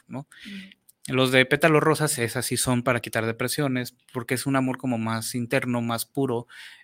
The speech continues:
Speaker 1: es un amor que te va como a apapachar, ¿no? Y va a ayudar a, a soltar todo.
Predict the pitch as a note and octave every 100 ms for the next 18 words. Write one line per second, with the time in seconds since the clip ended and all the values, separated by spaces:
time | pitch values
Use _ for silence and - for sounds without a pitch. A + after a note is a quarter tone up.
0 | - A#2 C3 B2 A#2+ C3 A#2 A2+ A2 A#2+
1 | G#2+ G#2 G#2+ A2 - A#2+ A2+ A#2 E3 B2
2 | A2+ A2+ B2 A#2+ B2 A#2+ G#2+ - _ A2+
3 | - A#2 B2 B2 C3+ B2+ B2